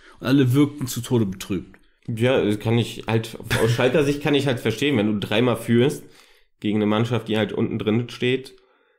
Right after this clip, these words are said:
Speaker 2: ähm, und am Ende hast du halt nur einen Punkt. Also ich sag mal so, ich hab ja, wir haben gegen Schalke einen Punkt geholt,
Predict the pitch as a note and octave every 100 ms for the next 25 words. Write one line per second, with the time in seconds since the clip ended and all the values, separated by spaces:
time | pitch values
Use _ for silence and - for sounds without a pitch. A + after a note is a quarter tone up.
0 | _ _ A#2+ A2 A2 A2+ G#2+ A2+ A2 G#2+
1 | B2 A#2 B2 B2 A2+ A#2 A#2+ G#2+ - A#2
2 | C3 - - _ - A2 G#2+ A#2+ A#2+ D3
3 | C#3 C#3+ C#3+ A2+ C#3 C3+ B2 A#2+ B2 B2+
4 | B2+ - - - A#2 C#3 C3+ C#3+ C3 A#2+
5 | D#3+ D#3+ D#3 D3+ D3 D3